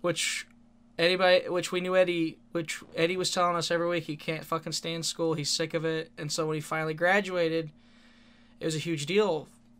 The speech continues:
not just for him, but, like, everybody was so fucking happy for him. I just, and that was the highlight. He comes out in his entran-, entrance, he's wearing the cap and gown, he fu-, he goes, "I graduated!" Whips the shit off, and the bell rings. It wasn't good.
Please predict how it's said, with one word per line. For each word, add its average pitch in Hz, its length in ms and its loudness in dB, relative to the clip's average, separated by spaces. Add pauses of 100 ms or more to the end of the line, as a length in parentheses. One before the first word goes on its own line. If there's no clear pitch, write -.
(240)
not 175 180 0
just 170 340 -4
for 175 200 0
him, 214 320 4
but, 185 120 4
like, 160 140 2
everybody 175 460 2
was 147 140 -2
so 180 200 0
fucking 160 380 -6
happy 175 340 -6
for 131 220 -10
him. 117 160 -14 (800)
I 170 100 0
just, 170 160 -2 (120)
and 175 160 2
that 175 120 6
was 190 100 2
the 180 80 -2
highlight. 165 320 4
He 147 100 -6
comes 175 240 0
out 175 100 8
in 180 60 4
his 175 100 -2
entran-, 180 460 -2
entrance, 165 300 -4
he's 156 120 -4
wearing 151 180 -2
the 151 60 -6
cap 151 260 0
and 156 100 -6
gown, 170 200 2
he 156 60 -2
fu-, 165 220 -2
he 170 100 -6
goes, 208 240 -4
"I 320 140 0
graduated!" 320 1080 2 (320)
Whips 151 220 -4
the 151 80 -4
shit 156 220 0
off, 160 260 2
and 156 140 -2
the 151 40 -4
bell 143 240 -6
rings. 131 180 -10 (2500)
It 208 220 10
wasn't 220 320 6
good. 165 320 6